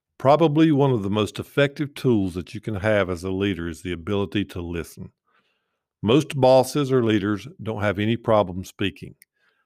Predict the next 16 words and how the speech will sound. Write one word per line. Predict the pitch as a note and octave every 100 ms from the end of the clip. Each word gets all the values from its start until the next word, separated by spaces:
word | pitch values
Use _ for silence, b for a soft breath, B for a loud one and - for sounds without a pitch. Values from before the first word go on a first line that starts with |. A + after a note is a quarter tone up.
| _ _
They | F2
always | F2+ G#2 A#2 A#2+ -
seem | C3
to | A#2+ A#2
have | A2+ G#2+
the | G2
words | G2 G#2 G#2 F2+ -
to | -
say. | - G2+ E2+ - _ _ _ _ _ _ b b b _
We | A2+
have | A#2 A#2+
two | - F3 E3+
ears | D#3 D3+ D3+ C#3+
and | C#3+ A2+ G#2
one | A2 B2
mouth | A#2 B2+ A#2 G2+ - _